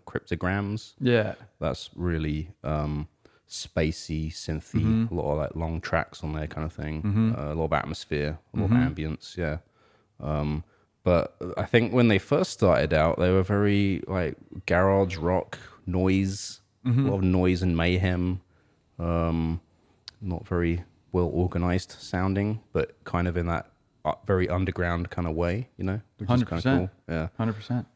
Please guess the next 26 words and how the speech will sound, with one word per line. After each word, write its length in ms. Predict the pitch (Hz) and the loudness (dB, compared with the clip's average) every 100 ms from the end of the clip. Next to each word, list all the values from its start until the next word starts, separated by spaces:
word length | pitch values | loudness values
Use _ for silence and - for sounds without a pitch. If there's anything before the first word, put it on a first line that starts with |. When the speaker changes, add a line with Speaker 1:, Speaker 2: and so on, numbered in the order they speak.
| - | 0
Speaker 1:
Um, 480 | 87 87 87 87 85 _ _ _ _ _ - | 4 4 2 0 -4 _ _ _ _ _ -12
'cause 140 | 95 | 0
I 60 | 101 | 2
think, 180 | 104 95 | 4 2
like, 160 | 95 | 0
sort 200 | - 80 101 | 2 0 4
of 60 | |
rewinding 520 | 110 107 95 98 104 | 6 6 6 6 4
back 240 | 87 87 - | 4 2 0
a 20 | |
bit, 180 | 87 - | -2 0
they, 220 | 92 92 - | 0 0 0
like, 140 | 87 | -4
their 140 | 92 92 | -2 0
very 340 | 101 98 95 | 2 2 0
first 600 | 85 - - 107 107 - | -4 -10 -4 2 2 2
thing 140 | 110 | 2
they 120 | 98 87 | 2 2
released 480 | 87 90 - - - _ - | 0 0 -2 -10 -20 _ -18
was 240 | - 90 - | -6 -6 -6
called 600 | - - 85 85 82 - _ _ _ - - _ _ - _ _ _ - | -12 -6 -2 -2 -4 -10 _ _ _ -20 -20 _ _ -20 _ _ _ 2
Deer 180 | 110 | 4
Hunter 380 | 104 110 107 110 | 6 4 4 2
slash 380 | 101 - 98 - | -2 0 0 0
Alphabet 500 | 101 98 - 90 98 | 2 0 0 -4 -4
Split 800 | - - - 87 110 113 - - | -4 -10 -6 0 0 -2 -12 -14